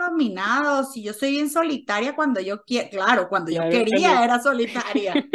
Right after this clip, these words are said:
Speaker 2: <laughs>
Speaker 1: pero cuando la soledad te toca la puerta y te dice, "Hey, ya llegué", y tú no la querías, es como, "Perdona".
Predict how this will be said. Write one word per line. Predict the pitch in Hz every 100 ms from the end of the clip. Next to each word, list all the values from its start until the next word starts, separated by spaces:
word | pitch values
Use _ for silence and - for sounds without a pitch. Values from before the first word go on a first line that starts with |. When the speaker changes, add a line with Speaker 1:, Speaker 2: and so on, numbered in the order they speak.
| 320
Speaker 2:
<laughs> | 403 427 403 294 359
Speaker 1:
pero | 311 311 294
cuando | 311 294 285
la | 277 277
soledad | 269 254 240 247
te | 247
toca | 302 311 311
la | 285
puerta | 285 262
y |
te | 269
dice, | 262 269 247 -
"Hey, | 254 320
ya | 254
llegué", | 254 285 302 320 320
y | 294 240
tú | 262
no | 254 285
la | 311 320
querías, | 269 220 247 277 -
es | 247 -
como, | 226 196
"Perdona". | 170 151 139 139 -